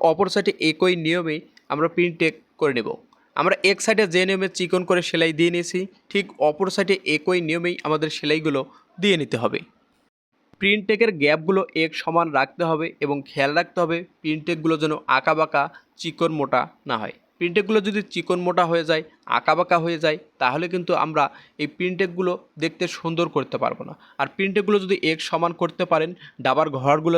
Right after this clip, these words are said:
যদি এক সমান হয়, তাহলে কিন্তু প্রিন্টেকটা দেখতে সুন্দর লাগবে, ডিজাইনটি দেখতেও সুন্দর লাগবে। তো এই নিয়মে সুন্দর করে আমাদের পুরো কাপড়টি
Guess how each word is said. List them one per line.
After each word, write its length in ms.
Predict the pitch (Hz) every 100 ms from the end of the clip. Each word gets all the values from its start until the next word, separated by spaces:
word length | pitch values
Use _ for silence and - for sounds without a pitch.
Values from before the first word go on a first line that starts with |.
| 160
যদি 140 | 165 143 147
এক 80 | 147
সমান 280 | - 165 151
হয়, 240 | 131 123 - - - -
তাহলে 220 | 151 185
কিন্তু 180 | 185 180
প্রিন্টেকটা 420 | - 165 175 - 156
দেখতে 220 | 151 - 156 -
সুন্দর 300 | - 147 165
লাগবে, 280 | 160 147 147 160 - -
ডিজাইনটি 340 | 143 175 175 165
দেখতেও 300 | 160 165 170 185 - _ - -
সুন্দর 260 | 190 175
লাগবে। 260 | 143 110 107 - _
তো 60 | 160 180
এই 80 | 196
নিয়মে 200 | 214 226 -
সুন্দর 240 | 151 156 180
করে 120 | 196 180
আমাদের 180 | 175 170
পুরো 140 | 165 160
কাপড়টি 400 | 135 135 170 147